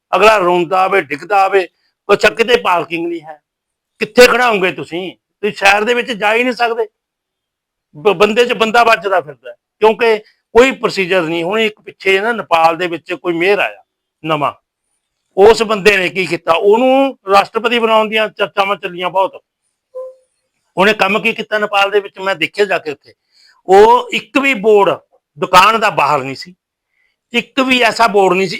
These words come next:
ਇੱਕ ਬੋਰਡ ਹੁੰਦਾ ਸੀ, ਹਰ ਇੱਕ ਦੁਕਾਨ ਤੇ ਇੱਕ ਬੋਰਡ ਹੈ, ਦੂਜਾ ਬੋਰਡ ਨਹੀਂ, ਕੋਈ ਚੀਜ਼ ਬਾਹਰ ਨਹੀਂ ਹੈ। ਆਰਾਮ ਇੰਨਾ ਜ਼ਿਆਦਾ ਵਧੀਆ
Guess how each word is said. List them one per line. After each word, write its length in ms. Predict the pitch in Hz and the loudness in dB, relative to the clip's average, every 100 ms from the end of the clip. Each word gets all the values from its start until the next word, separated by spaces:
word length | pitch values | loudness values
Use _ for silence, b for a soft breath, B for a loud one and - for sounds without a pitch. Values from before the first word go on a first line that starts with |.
| 226 | -8
ਇੱਕ 180 | - 196 | -8 0
ਬੋਰਡ 200 | 202 180 | 0 0
ਹੁੰਦਾ 260 | 165 151 | -2 -4
ਸੀ, 240 | - 180 156 | -4 -8 -6
ਹਰ 140 | 165 | -8
ਇੱਕ 160 | 190 202 | -8 -10
ਦੁਕਾਨ 260 | 190 196 | -4 -4
ਤੇ 100 | 214 | -2
ਇੱਕ 140 | 202 175 | -4 -2
ਬੋਰਡ 200 | 170 139 | -2 -2
ਹੈ, 120 | 95 _ _ _ - | -6 _ _ _ -8
ਦੂਜਾ 280 | 180 156 196 | -4 -2 0
ਬੋਰਡ 280 | 165 131 107 | 0 -2 -6
ਨਹੀਂ, 120 | 98 _ _ _ _ _ _ _ _ - | -20 _ _ _ _ _ _ _ _ -2
ਕੋਈ 180 | 247 269 | 0 0
ਚੀਜ਼ 240 | 277 254 | -2 -4
ਬਾਹਰ 340 | 185 180 180 175 | -2 0 0 0
ਨਹੀਂ 160 | 175 | -2
ਹੈ। 120 | 160 165 214 | -2 -2 -2
ਆਰਾਮ 400 | 214 240 240 214 | 0 0 -2 -4
ਇੰਨਾ 360 | 196 175 208 277 | -8 -4 -2 -2
ਜ਼ਿਆਦਾ 560 | 190 127 147 151 180 233 151 | -4 -8 -4 -2 2 0 0
ਵਧੀਆ 420 | 160 226 196 | -4 0 -2